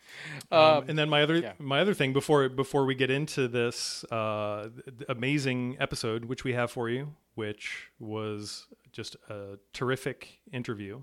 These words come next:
Speaker 1: and I'll let Calamar cue this, this one up, but I just need to preemptively say that even though it was a brilliant point when it happened at the time, a theorician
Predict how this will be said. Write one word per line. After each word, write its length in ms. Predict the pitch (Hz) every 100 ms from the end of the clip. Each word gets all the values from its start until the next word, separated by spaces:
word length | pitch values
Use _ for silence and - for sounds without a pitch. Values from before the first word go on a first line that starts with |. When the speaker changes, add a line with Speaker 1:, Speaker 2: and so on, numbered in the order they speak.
| - _ _ _ _ _
Speaker 1:
and 100 | 117
I'll 100 | 110
let 140 | 107 -
Calamar 380 | 120 107 107 104
cue 240 | - 107
this, 320 | 104 - - 127
this 320 | 120 113 -
one 140 | 117
up, 180 | 127 -
but 200 | 110 - - - _ _
I 120 | 120
just 220 | 117 120 143
need 160 | 131
to 60 | 135
preemptively 720 | - 135 131 135 160 156 175
say 680 | - 202 147 120 120 120 120
that 120 | 120
even 180 | 120 131
though 160 | 127 123
it 60 |
was 160 | 120 117
a 60 | 107
brilliant 540 | 107 113 139 143 143
point 300 | - 139 147
when 100 | 127
it 80 | 107
happened 340 | 123 - 131
at 120 | 127
the 60 | -
time, 480 | - 131 135 151 165 _ -
a 140 | 110 104
theorician 1040 | - - 151 135 104 113 - 175 185